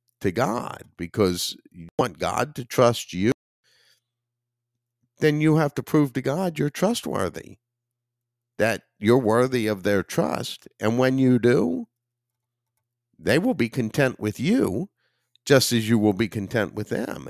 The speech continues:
and you will be content with all situations that come your direction, whether you understand them or not, whether they feel good or not, it doesn't matter. You will be in the mindset that God is in control.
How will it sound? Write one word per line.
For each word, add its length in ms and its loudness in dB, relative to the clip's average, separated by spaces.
and 180 -4
you 120 2
will 160 0
be 100 -6
content 520 -6
with 260 -8
all 360 -4
situations 1120 -4
that 200 -2
come 240 -2
your 120 -2
direction, 760 -6
whether 260 0
you 180 -4
understand 520 -4
them 120 -4
or 60 -4
not, 360 -6
whether 280 -2
they 160 -4
feel 360 0
good 240 -4
or 120 -6
not, 340 -6
it 140 -6
doesn't 360 0
matter. 600 -6
You 160 4
will 140 2
be 440 -2
in 220 -4
the 80 -2
mindset 680 -4
that 180 -10
God 280 -4
is 140 -4
in 160 -4
control. 680 -12